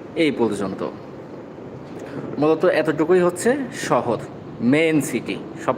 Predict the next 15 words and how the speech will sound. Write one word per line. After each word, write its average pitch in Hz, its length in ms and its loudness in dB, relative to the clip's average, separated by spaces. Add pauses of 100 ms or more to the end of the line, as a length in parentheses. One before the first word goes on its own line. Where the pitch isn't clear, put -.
থেকে 123 160 2
উচ্চতর 117 560 2
ভবন 113 520 2
এই, 120 360 2
এই 123 340 4
এরিয়াটুকুর 113 440 0
মধ্যেই। 107 380 -2
আহ, - 1300 -6
এখানে 131 280 2
দেখতে 127 220 0
পাচ্ছেন 123 220 2
একটা 120 140 2
সুন্দর 120 380 2
একটা 113 220 2
বিল্ডিং, 113 520 0